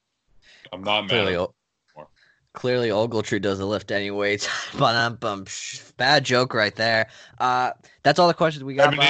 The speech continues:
Speaker 1: Ingram, that's his problem. He lifts too much weight.
Speaker 2: <laughs>
Speaker 1: Just
Speaker 2: That, <laughs> that, that, that's all the questions we got, Bobby. But before y-, we do the little sign-off thing, uh,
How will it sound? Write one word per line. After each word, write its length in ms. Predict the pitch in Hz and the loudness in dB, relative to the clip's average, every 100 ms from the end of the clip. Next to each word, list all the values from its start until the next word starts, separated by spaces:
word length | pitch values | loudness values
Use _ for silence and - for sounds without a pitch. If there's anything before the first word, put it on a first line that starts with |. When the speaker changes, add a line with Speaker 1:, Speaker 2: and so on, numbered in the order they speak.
| 143 | 2
Speaker 1:
Ingram, 100 | 147 - | -4 -4
that's 200 | 117 117 | -6 -6
his 100 | 107 | -8
problem. 320 | - 117 98 | 0 2 2
He 60 | 95 | -4
lifts 200 | 98 - | -8 -8
too 120 | 107 | -12
much 140 | 92 85 | -12 -6
weight. 260 | 131 - - | -4 -6 -6
Speaker 2:
<laughs> 140 | - 190 | -6 -6
Speaker 1:
Just 300 | - 240 139 | -6 -8 -2
Speaker 2:
That, 220 | 160 - 101 - | -2 -2 -16 -10
<laughs> 0 | 143 202 - | -2 0 0
that, 240 | 175 165 127 | 2 0 0
that, 180 | 131 - - - 147 | -6 -8 -12 -16 -4
that's 260 | 160 151 | -2 -2
all 100 | 156 | -6
the 80 | 147 | -8
questions 440 | - 147 147 143 131 | -10 -10 -10 -8 -12
we 80 | |
got, 260 | 127 135 135 | -8 -6 -6
Bobby. 300 | 131 127 131 | -6 -6 -8
But 180 | 127 117 | -8 -10
before 540 | 123 131 127 131 117 _ | -12 -8 -6 -6 -8 _
y-, 200 | 120 104 | -14 -10
we 120 | 123 117 | -6 -6
do 140 | 123 | -4
the 120 | 123 | -4
little 180 | 113 120 | -4 -4
sign-off 440 | - 120 117 117 - | -2 -2 0 0 0
thing, 360 | 117 113 113 - _ _ - | -2 -2 -4 -12 _ _ -6
uh, 320 | 101 101 104 | 0 2 2